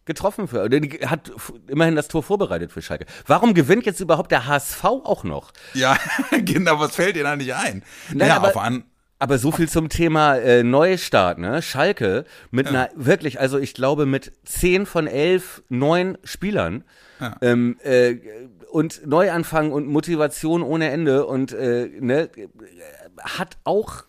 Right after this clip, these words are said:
Speaker 1: gegen eine personell, ich sag mal, eher durchschnittliche H-S-V-Truppe,
Speaker 2: Ja.
Speaker 1: wo ich mich auch über die Aufstellung gewundert hab, aber, äh, ne,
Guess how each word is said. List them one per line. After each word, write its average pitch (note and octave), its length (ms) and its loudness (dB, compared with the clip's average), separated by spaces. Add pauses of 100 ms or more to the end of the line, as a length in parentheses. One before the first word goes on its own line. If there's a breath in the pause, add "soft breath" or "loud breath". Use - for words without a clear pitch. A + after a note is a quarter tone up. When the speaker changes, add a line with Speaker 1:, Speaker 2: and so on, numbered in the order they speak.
(300)
Speaker 1:
gegen D3+ 460 0 (180)
eine D3+ 220 -2
personell, D#3 920 2
ich C#3 140 -12
sag D#3 160 -2
mal, D3 220 -2
eher C#3 280 0
durchschnittliche C#3 720 -2
H-S-V-Truppe, B2+ 800 -4 (640 soft breath)
Speaker 2:
Ja. B2 160 -8
Speaker 1:
wo C3+ 60 -2
ich D3 60 4
mich D#3+ 180 0
auch A#3 180 4
über A#3+ 140 2
die C#3+ 100 0
Aufstellung G#2+ 480 -2
gewundert F2+ 460 -6
hab, F2 200 -6 (300 loud breath)
aber, B2 380 4
äh, A2+ 200 2
ne, G#2+ 420 -4